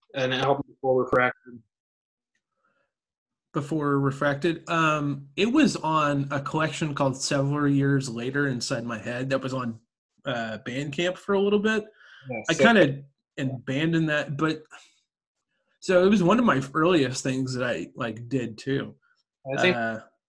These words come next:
Speaker 1: I think that's what I was, I was listening to. I mean, were those archival songs from?
Speaker 2: Yeah, a lot of those were, a lot of them I, I more recently re-released, but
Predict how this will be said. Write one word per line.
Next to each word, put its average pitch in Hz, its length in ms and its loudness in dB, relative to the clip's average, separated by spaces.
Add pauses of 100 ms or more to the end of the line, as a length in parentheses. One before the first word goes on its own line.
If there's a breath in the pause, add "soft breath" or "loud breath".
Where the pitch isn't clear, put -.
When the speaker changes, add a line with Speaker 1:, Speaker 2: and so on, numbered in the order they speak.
Speaker 1:
I 131 60 -6
think 165 200 -2
that's 170 120 -2
what 175 80 8
I 165 40 8
was, 156 320 4
I 135 80 0
was 135 180 2
listening 165 360 2
to. 185 260 0
I 180 60 -12 (680)
mean, 131 120 -8
were 135 100 0
those 165 240 8
archival 151 500 6
songs 151 680 0 (260)
from? 123 380 -8
Speaker 2:
Yeah, 170 240 8
a - 20 4
lot 139 240 4
of 175 80 4
those 147 240 2
were, 135 480 2
a 156 80 -4
lot 160 220 2
of 339 100 4
them 226 180 6
I, 143 320 0
I 143 60 0
more 147 460 2
recently 139 560 -2
re-released, 123 920 -4 (140)
but 117 300 -6